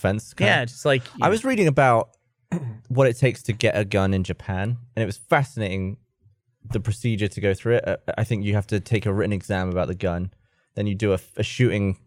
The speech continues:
Speaker 1: test, and you have to
Speaker 2: Mm-hmm.
Speaker 1: score above ninety percent. Then you go through, like, a criminal background check, and then you go through a mental health check. So there's all these stages to it. And at that point, you can buy a shotgun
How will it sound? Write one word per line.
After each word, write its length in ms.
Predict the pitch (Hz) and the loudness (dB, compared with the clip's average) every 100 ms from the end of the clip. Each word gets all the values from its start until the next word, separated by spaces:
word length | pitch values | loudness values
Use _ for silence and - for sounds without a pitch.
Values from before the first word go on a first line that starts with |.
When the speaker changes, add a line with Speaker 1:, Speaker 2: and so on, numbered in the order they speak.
| - | -12
Speaker 1:
test, 480 | - 92 95 - - | -2 0 -2 -8 -4
and 100 | 104 | 0
you 40 | |
have 80 | 101 | 0
to 60 | 131 | -2
Speaker 2:
Mm-hmm. 60 | |
Speaker 1:
score 280 | 160 120 107 | -2 2 4
above 260 | 90 107 101 | 4 0 0
ninety 380 | 107 101 101 98 | 0 0 -2 -6
percent. 440 | 101 - 92 87 _ _ _ _ _ _ _ - - - _ - _ | -8 -4 -4 -4 _ _ _ _ _ _ _ -20 -18 -18 _ -20 _
Then 160 | - 143 | 2 4
you 80 | 156 | 6
go 160 | 147 | 4
through, 260 | 131 - 131 | 4 4 4
like, 180 | 113 - | 4 2
a 40 | |
criminal 360 | - 135 120 110 | 0 2 4 4
background 480 | 113 117 113 98 92 | 2 0 0 -2 0
check, 360 | 98 90 - _ _ _ _ _ | 0 0 -2 _ _ _ _ _
and 240 | 107 107 110 | 0 2 4
then 220 | 131 131 | 4 4
you 100 | 123 | 4
go 160 | 123 113 | 4 2
through 260 | - 113 | 2 4
a 40 | 101 | 4
mental 380 | 107 107 - | 4 4 2
health 260 | 95 95 87 | 4 4 2
check. 340 | - 82 - - | 0 0 0 -6
So 60 | - | -4
there's 120 | 104 | 2
all 60 | 113 | 2
these 140 | 110 | 2
stages 340 | - 113 107 98 | 0 0 0 -2
to 140 | - | -2
it. 140 | 87 - _ _ _ _ _ | -2 -2 _ _ _ _ _
And 120 | 110 | 2
at 180 | 113 117 | 2 4
that 240 | 139 131 120 | 2 2 0
point, 380 | 117 104 98 - _ _ _ _ _ _ _ | 2 2 2 -2 _ _ _ _ _ _ _
you 100 | - | -8
can 160 | 98 101 | -2 -2
buy 600 | 92 104 95 95 92 92 - _ | 2 4 4 4 4 2 -2 _
a 60 | - | -8
shotgun 720 | - - 104 98 98 92 95 | -6 0 0 2 0 2 0